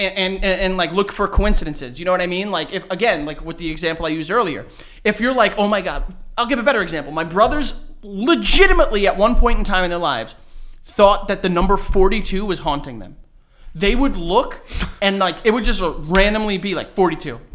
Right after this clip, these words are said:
What time is it?" "Four twenty." <laughs> "What, uh, you know, where?" <laughs> You know, just, like,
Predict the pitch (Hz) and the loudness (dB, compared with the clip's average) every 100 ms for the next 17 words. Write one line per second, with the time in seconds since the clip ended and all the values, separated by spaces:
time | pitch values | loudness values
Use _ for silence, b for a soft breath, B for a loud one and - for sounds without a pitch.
0 | - - 180 226 175 - - 185 - 165 | -14 -6 -2 -2 -2 -8 -4 -4 -2 -6
1 | 120 131 196 190 170 160 - - - - | -6 -6 -4 -2 -4 -8 -14 -16 -20 2
2 | 226 220 196 196 185 196 208 165 160 131 | 2 4 0 2 2 6 6 6 2 -4
3 | - - 208 196 220 240 | -10 -6 -4 -4 -2 -2